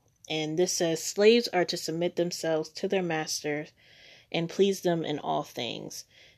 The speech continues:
They must not talk back to them or steal from them. Instead, they must show that they are always good and faithful,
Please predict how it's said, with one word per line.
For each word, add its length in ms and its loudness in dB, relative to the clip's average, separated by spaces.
They 100 -2
must 280 0
not 200 0
talk 260 0
back 240 2
to 100 -10
them 260 -8
or 100 -6
steal 440 6
from 300 -6
them. 340 -4
Instead, 680 2
they 120 4
must 240 -4
show 240 2
that 180 0
they 140 2
are 180 0
always 460 2
good 260 0
and 180 -10
faithful, 640 -4